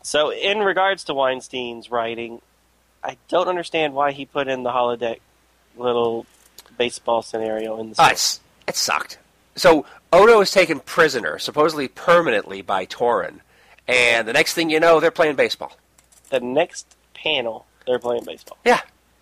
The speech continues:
Speaker 2: What? Huh? Really? No sense. No sense at all.
Speaker 1: Right. So O'Brien spreading himself so thin, you know, staying up twenty-four hours a day,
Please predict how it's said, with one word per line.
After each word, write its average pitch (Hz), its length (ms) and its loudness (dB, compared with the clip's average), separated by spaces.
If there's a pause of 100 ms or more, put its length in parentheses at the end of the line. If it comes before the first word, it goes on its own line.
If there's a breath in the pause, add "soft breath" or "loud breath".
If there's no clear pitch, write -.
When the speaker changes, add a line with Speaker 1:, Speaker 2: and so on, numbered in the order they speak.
(400)
Speaker 2:
What? 285 240 4 (140)
Huh? 294 320 6 (880)
Really? 254 400 4 (460)
No 160 160 4
sense. - 520 -4
No 135 180 2
sense 104 260 -2
at 87 80 -10
all. - 180 -16 (420)
Speaker 1:
Right. - 280 -20 (360)
So 131 180 2
O'Brien 143 760 2
spreading 156 400 -4
himself 135 300 -2
so 160 240 -2
thin, 135 540 -2 (680)
you 131 100 -4
know, 110 180 -4
staying 143 480 -2
up 143 200 2 (340)
twenty-four 147 460 -2
hours 139 320 0
a - 20 -20
day, 147 640 -2